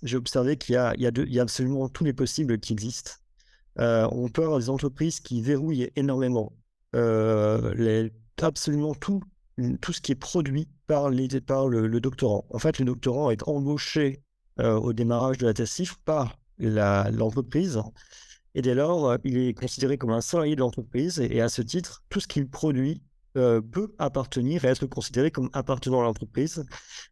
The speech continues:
Et il y a des entreprises qui s'opposent parfois à la production de contenu libre, euh, qui en fait, euh, viendrait, euh, être un obstacle à terme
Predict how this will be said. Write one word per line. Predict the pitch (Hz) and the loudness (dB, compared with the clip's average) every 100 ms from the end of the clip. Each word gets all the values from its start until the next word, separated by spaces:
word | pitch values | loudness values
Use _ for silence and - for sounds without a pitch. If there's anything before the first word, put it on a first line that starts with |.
| - | -8
Et | 117 120 120 | -2 0 0
il | 117 | 0
y | |
a | |
des | 113 123 | 0 0
entreprises | 135 113 175 - | -2 -2 -4 -4
qui | 131 | -6
s'opposent | - 180 147 117 156 - | -4 -2 -2 0 -2 -2
parfois | 110 101 123 120 151 156 | -4 -2 0 2 2 0
à | 117 117 135 135 117 | 0 0 2 2 2
la | 113 110 | 2 0
production | 139 127 - 156 | -2 -4 -2 -2
de | 151 | -2
contenu | 127 107 123 | -4 -4 -2
libre, | 135 156 113 110 - _ _ _ _ - | 0 0 0 -2 -8 _ _ _ _ -4
euh, | 113 110 104 104 | 0 4 4 4
qui | 107 - 127 113 | 2 -2 0 0
en | 107 | 0
fait, | - 151 - | 0 -2 0
euh, | 117 110 | 0 2
viendrait, | 104 120 110 123 135 123 | 2 0 2 2 4 4
euh, | 107 107 - - - _ - | 2 0 -2 -14 -20 _ -4
être | 127 - | -4 0
un | 123 120 | 0 0
obstacle | 147 - 131 143 123 | -2 -2 0 0 -2
à | |
terme | 104 117 127 123 | 0 2 2 2